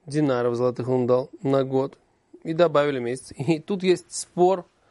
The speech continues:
э, вернее, это высказывание Рабан Шимон бен Гамлиэля и Раби Йоси, что нужно поделить. Почему делить? Ведь если договор был помесячно, то тогда нужно, э, заплатить просто за тринадцатый месяц, и все.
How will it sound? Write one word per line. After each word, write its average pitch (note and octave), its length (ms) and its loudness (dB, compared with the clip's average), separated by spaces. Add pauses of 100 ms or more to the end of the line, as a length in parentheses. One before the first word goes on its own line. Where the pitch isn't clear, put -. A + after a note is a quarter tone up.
(340)
э, D3 140 -6
вернее, C3 280 -4
это B2+ 80 -6
высказывание D3+ 460 0
Рабан C#3+ 220 0
Шимон D#3 220 0
бен D3 80 -4
Гамлиэля D#3+ 420 0
и D3+ 40 2
Раби B2+ 240 -2
Йоси, G3 200 0
что D3 120 -6
нужно C#3+ 200 -2
поделить. C#3+ 360 -2
Почему C#3+ 200 -6
делить? C3+ 340 -6 (840)
Ведь C3 120 -12
если D3 360 0 (100)
договор C#3 520 2
был C#3 160 -2
помесячно, B2 720 -4
то - 80 -18
тогда B2+ 240 -2
нужно, E3 640 0
э, B2+ 340 -8
заплатить C3 400 -4
просто C#3 240 -10
за C3 100 -8
тринадцатый C3 460 -4
месяц, D3 240 -8
и D#3 60 -18
все. - 200 -14